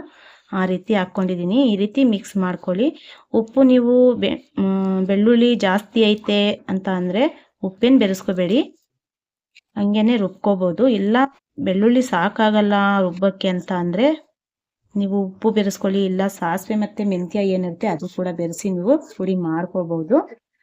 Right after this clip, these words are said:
ಅದ್ರ ಜೊತೆಗೆ ನಾನು ಮತ್ತೆ ಒಂದ್ ಸ್ವಲ್ಪ ಉಪ್ಪನ್ನ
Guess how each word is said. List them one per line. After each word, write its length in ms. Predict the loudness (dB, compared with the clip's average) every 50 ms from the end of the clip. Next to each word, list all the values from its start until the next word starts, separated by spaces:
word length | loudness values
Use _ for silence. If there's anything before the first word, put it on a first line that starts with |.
| _ _ _ _
ಅದ್ರ 200 | -10 -4 -2 -2
ಜೊತೆಗೆ 540 | -2 -2 -2 -6 -4 -2 -2 -2 0 -2 -2 -2 -4 -6 -8 -16 _ _ _ -8
ನಾನು 280 | -6 -4 -2 -2 0 0 -2 -2 -4 -10 _ -6
ಮತ್ತೆ 300 | -6 -6 -6 _ -4 -4
ಒಂದ್ 120 | -4 -4
ಸ್ವಲ್ಪ 280 | -4 -6 -6 -4 -2 -2
ಉಪ್ಪನ್ನ 460 | -2 -2 -4 -6 -6 -6 -4 -2 -2